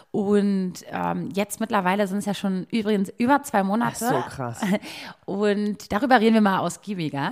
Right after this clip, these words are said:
Speaker 1: würde ich sagen, über so Sucht und Rauchen
Speaker 2: Mhm.
Speaker 1: und so eine Sachen. Ähm, aber jetzt zähle ich auch nicht mehr.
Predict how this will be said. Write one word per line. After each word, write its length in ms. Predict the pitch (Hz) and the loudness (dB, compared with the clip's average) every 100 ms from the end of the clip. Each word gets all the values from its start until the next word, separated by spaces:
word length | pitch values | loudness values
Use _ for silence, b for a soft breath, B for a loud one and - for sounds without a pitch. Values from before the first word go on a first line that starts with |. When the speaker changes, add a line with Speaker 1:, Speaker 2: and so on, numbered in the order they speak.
| 294 | -6
Speaker 1:
würde 140 | 190 175 | -6 -6
ich 80 | - | -4
sagen, 320 | 151 170 277 - | -4 -4 -8 -10
über 220 | 170 170 | -10 -8
so 320 | 151 151 151 | -8 -8 -8
Sucht 440 | 143 175 101 - - | -8 -10 -10 -14 -12
und 340 | 135 147 147 - - | -8 -8 -10 -14 -6
Rauchen 460 | 185 180 185 160 | -6 -4 -2 -2
Speaker 2:
Mhm. 60 | 135 | -4
Speaker 1:
und 200 | 110 151 | -6 -8
so 60 | |
eine 140 | 160 151 | -8 -8
Sachen. 240 | 156 196 - B B B B _ | -6 -8 -10 B B B B _
Ähm, 420 | 185 175 170 165 - _ - | -4 -2 -2 -6 -10 _ -4
aber 140 | 170 | -2
jetzt 160 | 185 - | -2 -4
zähle 140 | 285 | -8
ich 140 | - | -6
auch 100 | 302 | -4
nicht 220 | 294 - 156 | -4 -4 -4
mehr. 200 | 143 | -8